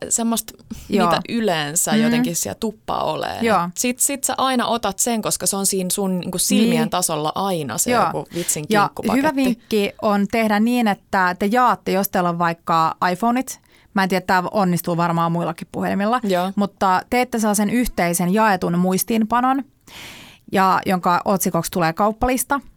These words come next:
Speaker 2: Ja sitten kirjoitatte sinne aina, kun joku loppuu, koska on ihan super ärsyttävää, kun sä teet jotain ruokaa ja yhtäkkiä sä huomaat, että A, oliiviöljy oli loppu tai leivinpaperi oli loppu tai jotain. Ja sit ylläpidätte sitä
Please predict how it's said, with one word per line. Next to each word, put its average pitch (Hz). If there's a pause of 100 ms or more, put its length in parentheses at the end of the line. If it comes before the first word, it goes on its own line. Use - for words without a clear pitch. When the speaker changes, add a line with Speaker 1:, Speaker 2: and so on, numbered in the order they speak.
(100)
Speaker 2:
Ja 214
sitten 262
kirjoitatte 285
sinne 220
aina, 196
kun 196
joku 190
loppuu, -
koska -
on 233
ihan 247
super 226
ärsyttävää, 180
kun 170
sä 180
teet 190
jotain 165
ruokaa 226
ja 196
yhtäkkiä -
sä 185
huomaat, 175
että 165
A, 269
oliiviöljy 190
oli 170
loppu 160
tai 190
leivinpaperi 180
oli 156
loppu 151
tai 143
jotain. 190 (540)
Ja 208
sit 254 (100)
ylläpidätte 196
sitä 170